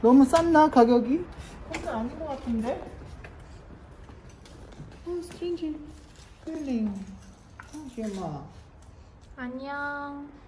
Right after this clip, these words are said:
Speaker 1: 아, 벌써? 지엄마 배고파. 피곤해. 고마워, 지엄마. 커미션? 이건 커미션? 아이씨. 와, 허전해. 차를 팔았어.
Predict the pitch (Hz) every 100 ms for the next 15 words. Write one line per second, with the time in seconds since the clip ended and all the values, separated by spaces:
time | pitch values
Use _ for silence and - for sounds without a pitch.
0 | - 185 139 147 151 - 254 - - -
1 | - - - - - - 185 185 170 170
2 | 165 180 175 151 131 - - - - -
3 | 202 202 170 151 139 160 214 269 214 190
4 | 180 180 220 254 - - - 240 285 285
5 | 302 330 - - - - - - - -
6 | - - 269 247 240 262 302 330 320 -
7 | - - - - 254 190 185 170 - -
8 | - - - - - - - - 220 220
9 | 202 175 240 277 254 196 147 131 - -
10 | - - - - - - - 285 285 285
11 | 302 302 233 170